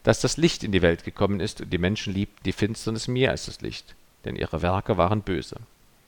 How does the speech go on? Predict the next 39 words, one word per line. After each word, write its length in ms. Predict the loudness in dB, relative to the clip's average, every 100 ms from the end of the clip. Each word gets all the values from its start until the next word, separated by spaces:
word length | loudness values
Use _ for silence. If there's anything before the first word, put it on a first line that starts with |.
| _ -20 -20 _ _ -20 0
Wer 160 | 4 6
Böses 440 | 6 4 4 -2
tut, 300 | 0 -2 6
der 140 | 6
hasst 300 | 6 2 0
das 140 | -2 0
Licht 240 | -2 -2
und 140 | -6 0
kommt 280 | 0 2
nicht 160 | -6 -8
zu 80 | -4
dem 160 | -2
Licht, 280 | -2 -4 -4
damit 180 | -2 0
seine 240 | 2 2
Werke 260 | 2 0 -2
nicht 220 | -6 -4
aufgedeckt 580 | 0 0 0 -4 -4 -8
werden. 380 | -10 -10 -12 -18 _ _ _ _ _ -4
Wer 220 | 6 8
aber 160 | 8 4
die 180 | 2 4
Wahrheit 440 | 4 6 2 0
tut, 260 | -4 -6 -2
der 100 | -2
kommt 340 | 0 -2 -2
zu 120 | -4
dem 160 | -2 0
Licht, 260 | -2 -4 -14 -20 -20 -2
damit 240 | 0 2
offenbar 540 | 0 0 4 6 6 4
wird, 100 | -2
dass 160 | -6 -2
seine 240 | 0 0
Werke 300 | -2 -2 -2
in 180 | -4 -4
Gott 320 | -2 -4 -4
getan 360 | -14 -8 -8 -10
sind. 180 | -14 -18